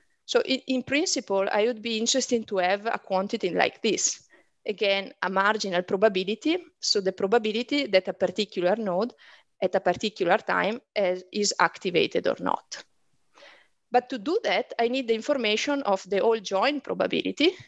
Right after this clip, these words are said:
which now is, uh, it has this shape, and that's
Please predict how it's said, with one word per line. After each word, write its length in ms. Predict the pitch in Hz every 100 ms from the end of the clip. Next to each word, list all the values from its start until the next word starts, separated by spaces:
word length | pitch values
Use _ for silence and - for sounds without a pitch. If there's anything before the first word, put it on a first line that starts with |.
| _ _
which 300 | 254 269 -
now 420 | 233 226 247 277 -
is, 340 | 233 - - - _
uh, 500 | 220 202 196 190 185 -
it 120 | -
has 240 | 233 214 -
this 220 | - 262 -
shape, 460 | - 143 175 - - - - - - _ _ _ -
and 140 | 214
that's 240 | 214 226